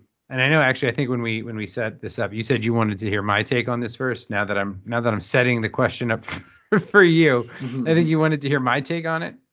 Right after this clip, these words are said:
Speaker 1: first, or, and then you would respond. 'Cause I
Speaker 2: Well,
Speaker 1: can still
Speaker 2: like,
Speaker 1: do
Speaker 2: just
Speaker 1: that.
Speaker 2: how do you feel about it, right? Like, how
Speaker 1: Yeah.
Speaker 2: do you, how do you, you know, I mean, w-,
Speaker 1: It
Speaker 2: right?
Speaker 1: doesn't
Speaker 2: Like, we, we thought, we thought we were gonna keep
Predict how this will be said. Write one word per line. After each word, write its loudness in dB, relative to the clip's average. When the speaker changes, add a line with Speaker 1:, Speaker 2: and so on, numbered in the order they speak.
Speaker 1:
first, -6
or, 0
and -2
then -4
you 0
would 0
respond. -2
'Cause -8
I 2
Speaker 2:
Well, 6
Speaker 1:
can 6
still 8
Speaker 2:
like, -4
Speaker 1:
do -2
Speaker 2:
just 0
Speaker 1:
that. 2
Speaker 2:
how 4
do 0
you 2
feel -2
about 0
it, -8
right? 0
Like, 0
how 2
Speaker 1:
Yeah. 2
Speaker 2:
do -6
you, -2
how -2
do -2
you, -4
you -8
know, -4
I -4
mean, -6
w-, -4
Speaker 1:
It -2
Speaker 2:
right? 6
Speaker 1:
doesn't 0
Speaker 2:
Like, 4
we, -2
we 2
thought, 2
we 0
thought 2
we -6
were 2
gonna -4
keep -10